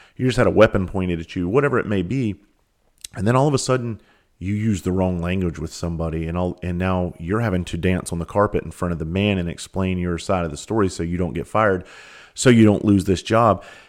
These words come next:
How many police officers out there lose their job? How many firefighters lose their career? I'll raise my hand. Um, <laughs> I know I was definitely that guy. They lose it because they didn't take care of themselves along the way.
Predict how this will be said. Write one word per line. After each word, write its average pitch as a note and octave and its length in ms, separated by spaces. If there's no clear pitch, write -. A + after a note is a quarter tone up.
How C#3+ 200
many F#3 180
police B2+ 440
officers F#2 520
out F#2 200
there F2+ 180
lose A#2 340
their A2+ 180
job? F#2+ 400
How G#2+ 120
many C#3 140
firefighters F#2+ 680
lose G2 200
their F#2 160
career? F#2 540
I'll A2 200
raise F#2+ 240
my G2+ 180
hand. F2+ 420
Um, F2+ 360
<laughs> G2 220
I F#2+ 100
know F#2+ 240
I F2+ 80
was G2 260
definitely F2 420
that E2+ 160
guy. F2 220
They A#2 180
lose A#2 420
it - 220
because G2+ 260
they F2+ 120
didn't G2 420
take - 240
care G2 220
of F2+ 80
themselves E2+ 540
along E2+ 300
the E2 80
way. E2+ 380